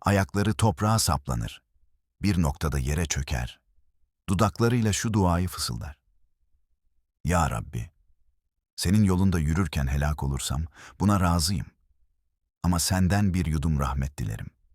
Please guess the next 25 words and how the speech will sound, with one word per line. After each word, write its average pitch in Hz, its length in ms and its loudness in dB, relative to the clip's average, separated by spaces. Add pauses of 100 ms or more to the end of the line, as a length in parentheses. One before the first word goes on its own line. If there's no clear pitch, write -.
(400)
O 71 120 0
anda 60 360 -4 (500)
bir 98 80 2
adam 62 300 -2
belirir. 57 400 -8 (680)
Başında 85 340 2
sarığı, 73 460 0 (340)
elinde 85 320 2
testi, 71 480 -4 (460)
yüzünde 92 340 2
selamet. 78 540 -2 (760)
Sessizce 82 520 0
yaklaşır. 60 560 -6 (680)
Geylani'ye 85 600 2
testiyi 78 420 -2
uzatır. - 460 -6 (560)
O 76 100 -2
da 78 60 2
içinden, 76 420 0 (300)
"Rahmetin 73 420 0
geldi." 57 340 -6 (720)
diyerek 69 340 -2
kana 71 220 -2
kana 58 200 -4
içer. - 300 -10